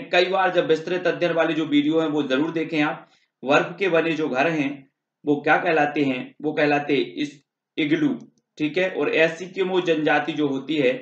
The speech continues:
उनके घर बने होते हैं बर्फ के, ये अस्थायी घर होते हैं और इन्हें इग्लू कहा जाता है। भारत का सबसे ठंडा मरुस्थल कौन सा है? प्रश्न क्रमांक बाईस। भारत का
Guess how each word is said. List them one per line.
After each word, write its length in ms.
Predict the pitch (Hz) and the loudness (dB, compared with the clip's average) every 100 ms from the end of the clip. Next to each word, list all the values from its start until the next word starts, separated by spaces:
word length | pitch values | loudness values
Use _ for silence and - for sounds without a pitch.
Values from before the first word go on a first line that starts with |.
| - _ _ _ | -10 _ _ _
उनके 300 | 143 147 160 | -4 -2 -2
घर 200 | 135 143 | 0 0
बने 200 | 147 147 139 | 0 0 0
होते 260 | 131 147 | -2 -4
हैं 320 | 143 131 135 - 113 | -2 -2 -4 -10 -2
बर्फ 300 | 127 123 - | -2 -2 -6
के, 60 | 120 101 - _ _ _ _ - | -8 -8 -12 _ _ _ _ -2
ये 100 | 139 | 0
अस्थायी 400 | 131 - 147 175 | 0 -2 2 4
घर 160 | 170 165 | 4 2
होते 260 | 160 170 | 0 -2
हैं 220 | 160 190 - _ - | -4 -6 -10 _ -10
और 100 | 139 | -4
इन्हें 160 | 147 143 | 0 0
इग्लू 360 | 147 143 156 147 | 0 0 -2 -2
कहा 220 | 127 123 | -2 -2
जाता 280 | 113 107 107 | -4 -4 -10
है। 120 | - _ _ _ _ _ - | -14 _ _ _ _ _ -4
भारत 220 | - 170 | -4 -2
का 120 | 202 | -2
सबसे 300 | 196 185 196 | -2 -2 -4
ठंडा 340 | 160 160 156 185 | -6 -4 0 0
मरुस्थल 400 | 185 175 180 175 | 0 -2 -2 -2
कौन 220 | 170 160 | 0 0
सा 80 | 160 | 0
है? 100 | 147 | -2
प्रश्न 300 | 151 147 160 | -2 -4 -4
क्रमांक 340 | 160 151 160 143 | -4 -2 -2 -2
बाईस। 600 | 131 139 143 247 - - - - _ _ - _ - _ _ _ _ _ _ - | 0 2 2 -2 -8 -20 -20 -20 _ _ -20 _ -20 _ _ _ _ _ _ -6
भारत 360 | 139 170 175 | 2 2 2
का 460 | 185 180 185 - | 2 2 0 -4